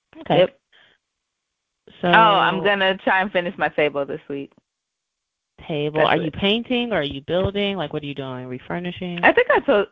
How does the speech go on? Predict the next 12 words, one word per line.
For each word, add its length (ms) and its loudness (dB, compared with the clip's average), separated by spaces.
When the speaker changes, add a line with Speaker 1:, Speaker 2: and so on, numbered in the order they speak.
Speaker 2:
you 160 -2
about 280 -2
it 340 -4
in 160 -8
the 80 -6
podcast 540 -2
last 360 0
time, 580 2
uh, 380 2
the 120 6
tire 360 2
table. 420 -10